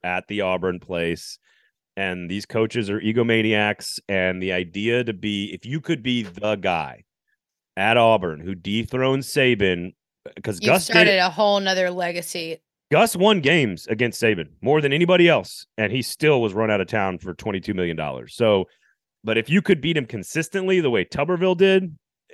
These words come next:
Speaker 1: a-, and again, Tuberville didn't beat Saban, but if you could beat Alabama the way Tuberville did and, and do it against Saban,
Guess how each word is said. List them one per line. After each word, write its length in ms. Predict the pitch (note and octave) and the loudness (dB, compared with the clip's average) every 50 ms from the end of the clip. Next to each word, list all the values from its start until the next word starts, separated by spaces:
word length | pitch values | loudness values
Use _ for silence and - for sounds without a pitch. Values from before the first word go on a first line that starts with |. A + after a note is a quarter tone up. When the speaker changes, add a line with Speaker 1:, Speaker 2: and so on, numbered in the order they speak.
| - _ | -20 _
Speaker 1:
a-, 180 | - A2 - - | -14 -12 -6 -4
and 120 | A#2 A#2+ | -4 -2
again, 240 | A#2 A#2+ D3 B2+ G#2 | 0 0 2 0 0
Tuberville 340 | - B2+ C3 C3 B2+ B2 A#2 | 0 -2 -2 0 0 2 0
didn't 140 | A2 G#2+ G2+ | 0 0 -2
beat 140 | F#2+ F2+ - | -4 -6 -2
Saban, 340 | - E3 C#3+ A2 F2 D2+ D2+ | 0 2 2 2 0 -2 -4
but 80 | E2+ F2 | -6 -6
if 80 | F#2 - | -6 -6
you 60 | D#3 | -6
could 100 | D3 D3+ | -6 -2
beat 120 | C3+ D#3 D#3 | 0 2 2
Alabama 500 | D#3+ D#3+ C#3+ C3 B2 C3 C#3 C#3+ C#3+ C#3 | 4 4 4 4 2 2 2 2 0 0
the 100 | C3 A#2 | 0 2
way 220 | A2 G#2+ G2+ G2 F#2 | 2 2 0 0 -2
Tuberville 440 | - - D3 C#3+ C#3 A#2 A#2 G#2+ | -2 -4 -2 -2 -2 -2 -2 0
did 320 | G2 G2+ G2+ G2 F#2 F2+ - _ _ _ _ _ _ _ _ _ _ _ _ _ _ _ | 2 2 2 2 0 -2 -4 _ _ _ _ _ _ _ _ _ _ _ _ _ _ _
and, 300 | - G#2+ G#2 G2 F#2+ G2+ - _ - | -6 -6 -6 -6 -8 -10 -14 _ -8
and 180 | G#2+ G#2+ G#2+ | -6 -6 -4
do 160 | G#2+ B2 C3+ C#3 | -4 -2 -2 -2
it 60 | A#2 | -2
against 480 | G#2 E2+ E2 A2+ C3+ C#3 - - - - | -2 -2 0 0 -2 -2 -4 -10 -4 0
Saban, 540 | B2 C3 E3 F3+ G3+ G#3 G#3 G3+ F3+ E3 | 2 4 4 4 4 2 2 0 -4 -8